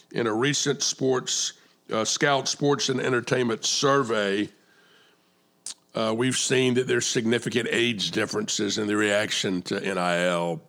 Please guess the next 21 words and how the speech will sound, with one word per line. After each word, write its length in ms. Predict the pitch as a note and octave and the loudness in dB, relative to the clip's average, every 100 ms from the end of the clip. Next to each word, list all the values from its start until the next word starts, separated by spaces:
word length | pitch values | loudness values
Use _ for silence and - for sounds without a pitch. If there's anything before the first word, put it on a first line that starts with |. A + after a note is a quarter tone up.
| - | -12
People 380 | - A2+ A2+ A2 | -6 -4 -2 -2
under 320 | A2 B2 A#2+ | 0 0 -2
forty 420 | A#2 A#2+ A#2+ A#2+ | -2 0 2 2
have 140 | A2+ A2 | 0 -2
said, 240 | - B2+ | -2 -2
of 120 | A#2+ | -2
course 300 | - D3 D3 | -4 -2 -2
they 100 | - | -4
should 200 | G#2+ - | -6 -6
get 200 | - G2+ | -4 -4
paid. 420 | - F#2 F2+ - - _ - - - - | -2 -2 -2 -4 -10 _ -20 -20 -20 -18
And 160 | - A2 | -14 -6
people 340 | G2+ G2+ F#2+ B2+ | -4 -2 -2 0
<laughs> 40 | |
over 220 | A2 F2+ | 0 -2
forty 380 | F#2+ - F#2+ F#2 | -4 0 0 2
have 140 | F#2 F2 | 0 0
said, 340 | - F#2 E2+ - | -2 -2 -4 -8
"Mm-mm, 500 | A#2+ - G2+ F#2+ - | -8 -6 -4 -4 -6
they 240 | - G2+ | -4 -2
shouldn't." 520 | F2+ - G#2+ G#2 D#2+ | -4 -2 -2 0 -4